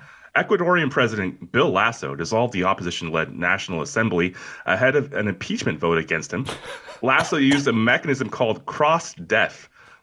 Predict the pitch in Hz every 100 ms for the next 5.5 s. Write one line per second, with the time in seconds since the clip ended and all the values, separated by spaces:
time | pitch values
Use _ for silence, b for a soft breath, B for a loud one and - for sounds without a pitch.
0 | - 95 113 135 131 - - 147 143 156
1 | 143 113 92 110 117 101 92 85 - 127
2 | 95 87 113 - 92 92 - 101 92 92
3 | - 107 110 - 110 92 98 101 104 95
4 | 90 85 87 90 - 87 82 78 - 76
5 | 76 - - - -